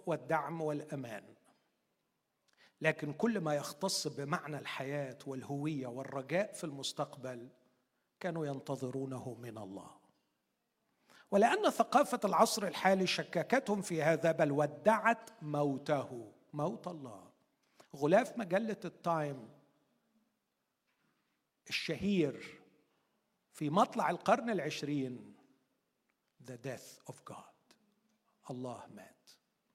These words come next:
نيتشه. ادعت موته. "كان لابد من وجود ما يملأ الفراغ الذي تركه الله،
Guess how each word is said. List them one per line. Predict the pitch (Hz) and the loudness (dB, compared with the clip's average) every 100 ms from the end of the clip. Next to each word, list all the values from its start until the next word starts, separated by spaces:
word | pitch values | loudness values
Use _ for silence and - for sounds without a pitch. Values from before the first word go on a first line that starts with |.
| _ _ _ _ _ _ _ _ _ _ _ 160 | _ _ _ _ _ _ _ _ _ _ _ -8
نيتشه. | 151 - - - _ _ _ _ _ _ _ _ _ _ _ _ _ _ _ _ _ _ _ _ _ _ _ _ _ _ 220 | -6 -8 -12 -20 _ _ _ _ _ _ _ _ _ _ _ _ _ _ _ _ _ _ _ _ _ _ _ _ _ _ 2
ادعت | 175 294 269 240 | 8 8 8 6
موته. | 208 208 185 | 4 6 2
"كان | - 320 427 339 | 6 4 4 0
لابد | 285 320 330 | 2 2 2
من | 247 233 | 2 4
وجود | 214 202 285 294 | 4 4 4 2
ما | 208 220 | 2 2
يملأ | 226 311 247 202 | 2 0 -2 -2
الفراغ | 165 - 180 247 214 | -2 2 4 4 2
الذي | 196 185 165 170 | -2 0 0 -2
تركه | 165 165 214 - 156 127 | 0 2 2 0 -4 -4
الله، | 127 117 101 | -6 -8 -10